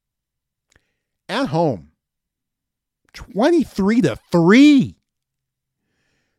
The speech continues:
Now, they did bounce back last week to beat Colorado State on the road, so I'm sure that that takes a little bit of the sting away, but, but still, not, not the best of openers,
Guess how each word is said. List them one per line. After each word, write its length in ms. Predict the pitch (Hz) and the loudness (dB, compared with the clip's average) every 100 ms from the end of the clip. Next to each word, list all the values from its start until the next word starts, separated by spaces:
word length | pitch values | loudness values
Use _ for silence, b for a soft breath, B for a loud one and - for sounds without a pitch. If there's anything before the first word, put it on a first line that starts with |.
| - | -12
Now, 140 | 196 | -6
they 140 | 196 | -4
did 320 | 175 190 269 233 | -4 -6 -6 -4
bounce 320 | 240 233 - | -4 -4 -8
back 360 | 139 143 147 | -6 -6 -6
last 460 | 117 110 123 139 - | -10 -10 -6 -6 -8
week 360 | 156 165 165 - | -6 -4 -6 -8
to 140 | 139 | -10
beat 320 | 110 139 147 | -6 -6 -8
Colorado 580 | - 135 135 127 123 117 | -10 -10 -8 -8 -10 -10
State 400 | 107 - 127 120 - | -12 -10 -10 -10 -14
on 200 | 113 104 | -16 -14
the 80 | |
road, 640 | 98 82 87 107 101 127 143 | -16 -16 -12 -8 -6 -6 -8
so 540 | - 139 123 120 113 _ | -8 -8 -6 -6 -10 _
I'm 140 | 147 147 | -14 -12
sure 260 | - 185 | -6 -4
that 280 | 175 151 120 | -4 -6 -8
that 200 | 131 127 | -12 -12
takes 280 | - 143 - | -10 -10 -8
a 60 | 131 | -10
little 300 | 104 147 156 | -8 -8 -6
bit 120 | 147 | -4
of 60 | |
the 100 | 143 | -6
sting 240 | 143 156 151 | -6 -6 -4
away, 400 | 147 147 147 151 | -4 -2 -2 -6
but, 300 | 117 110 98 _ _ | -8 -12 -14 _ _
but 120 | _ | _
still, 460 | - - 131 104 76 90 | -20 -16 -12 -12 -14 -20
not, 240 | 104 131 | -18 -14
not 200 | 143 147 | -14 -12
the 60 | 156 | -12
best 340 | 123 147 131 | -10 -10 -10
of 100 | 117 | -12
openers, 540 | 113 117 113 101 90 | -10 -10 -12 -16 -16